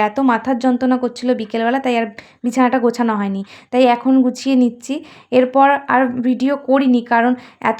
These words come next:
পরিমাণে মাথার যন্ত্রণা করছিল। তারপর রাতে রান্না ছিল, সেগুলো করে নিয়েছিলাম।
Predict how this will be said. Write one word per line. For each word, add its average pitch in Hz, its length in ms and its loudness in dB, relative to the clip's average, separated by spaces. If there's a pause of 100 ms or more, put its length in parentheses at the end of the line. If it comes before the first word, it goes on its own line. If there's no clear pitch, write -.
(120)
পরিমাণে 285 320 -2
মাথার 240 380 0
যন্ত্রণা 262 320 2
করছিল। 254 160 -2 (320)
তারপর 226 320 0
রাতে 226 280 0
রান্না 233 380 -2
ছিল, 254 300 -4
সেগুলো 233 300 -2 (140)
করে 233 180 -2
নিয়েছিলাম। 233 460 -2